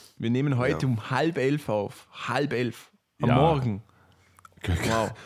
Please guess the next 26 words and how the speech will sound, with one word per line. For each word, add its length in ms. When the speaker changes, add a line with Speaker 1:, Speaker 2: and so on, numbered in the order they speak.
Speaker 3:
stellt 480
euch 180
das 240
vor. 400
Speaker 2:
Das 160
geht, 100
Speaker 1:
Ja. 140
Speaker 2:
das 160
geht 180
nicht. 300
Speaker 3:
Wenn, 180
unchristliche, 760
menschenunwürdige 920
Zeiten. 400
Speaker 2:
An 160
einem 200
Speaker 1:
Ja. 60
Speaker 2:
Mittwoch. 440
Speaker 3:
Ja. 240
Speaker 1:
Komm, 180
komm 160
mir 140
vor 280
wie 60
so 140
ein, 280